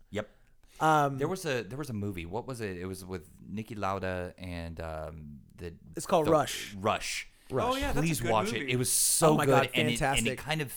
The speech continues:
Speaker 3: Oh,
Speaker 1: fed
Speaker 3: that is
Speaker 1: in
Speaker 3: a
Speaker 1: and
Speaker 3: really good
Speaker 1: showed
Speaker 3: movie.
Speaker 1: you kind of the back end of it and how it was a rich boys club and still is.
Speaker 2: Yeah.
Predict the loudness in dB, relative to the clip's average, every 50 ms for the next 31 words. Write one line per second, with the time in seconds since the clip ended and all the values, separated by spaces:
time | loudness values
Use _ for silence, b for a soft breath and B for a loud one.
0 | -4 0 2 2 2 2 0 0 0 0 0 0 0 0 -2 -2 -2 -4 -2 -2
1 | -2 -2 -2 -2 -4 -4 -2 -2 -2 -2 -4 -6 -10 b b b b b b b
2 | b b -12 -6 -4 -2 -2 0 -2 -2 -4 -2 0 0 0 0 -2 -6 -2 0
3 | 0 2 2 0 0 0 -2 -4 -4 -6 -8 -8 -6 -2 2 2 2 2 2 -2
4 | -4 -6 -6 -2 0 0 0 0 0 -4 -4 -4 -6 -6 -6 -6 -6 -6 -6 -6
5 | -6 -8 -6 -6 -6 -4 -4 -4 -4 -4 -2 -2 -2 -2 -2 -6 -10 -6 -4 -4
6 | -2 -4 -4 -8 -10 -12 -10 -8 -6 -6 -6